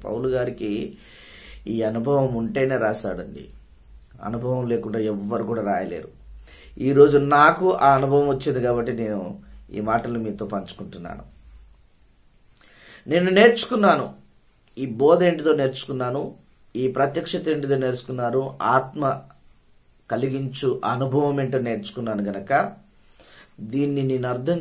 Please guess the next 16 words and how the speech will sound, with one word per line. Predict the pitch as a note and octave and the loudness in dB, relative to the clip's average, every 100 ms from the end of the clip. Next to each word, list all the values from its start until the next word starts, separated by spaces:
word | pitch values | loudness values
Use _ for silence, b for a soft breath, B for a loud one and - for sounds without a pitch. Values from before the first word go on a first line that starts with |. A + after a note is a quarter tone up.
| - | -2
చేసుకున్నాను | D3+ C#3+ - D3 C3 B2 | -2 -2 -6 -4 -2 -2
కాబట్టి | A#2+ A#2 A#2 C3 B2 A#2+ | -2 -2 -4 -4 -2 -2
ఈరోజు | A#2 A2 A2+ | -2 -4 -4
మీతో | A2+ G2+ - G2+ F#2 C2+ - G#2+ | -4 -4 -4 -4 -4 -8 -10 -6
ఈ | G#2+ | -4
మాటలు | G#2+ G#2 G#2+ | -6 -6 -6
నేను | G#2 | -6
పంచుకుంటున్నాను. | G2+ G2+ - G2 G2 G2 F#2 - - - - - - - - - - b b b b b b b | -6 -6 -8 -14 -12 -12 -12 -16 -20 -20 -20 -20 -20 -20 -20 -20 -20 b b b b b b b
నేనేదో | C3 D#3+ F3+ G3+ | -2 4 6 6
గొప్పవాడినని | F3+ F#3+ G3+ F#3+ F3 E3 F3 - - - - - - - - - _ - - - - - _ - - | 4 4 4 6 6 2 0 -6 -16 -20 -20 -20 -20 -20 -20 -20 _ -20 -20 -20 -20 -20 _ -20 -18
నేను | - G#2+ G#2+ G#2+ | -10 -8 -6 -4
ఈ | B2+ C#3+ | 0 2
మాటలు | D3 D#3 C3+ | 2 0 -4
చెప్పట్లేదు. | A#2 A#2+ - G2+ - - - - - _ - - - - - _ - B B B B B C3+ D#3 | -6 -6 -6 -8 -8 -14 -20 -20 -20 _ -20 -20 -20 -20 -20 _ -18 B B B B B -2 4
మీరు | G3+ A#3 B3 A#3+ G3 F#3 | 8 8 6 6 4 6
నేర్చుకున్నటువంటి | G3+ A3+ - G#3+ G#3+ G3 F#3+ F#3+ F3 E3+ | 8 8 4 0 4 4 4 4 4 2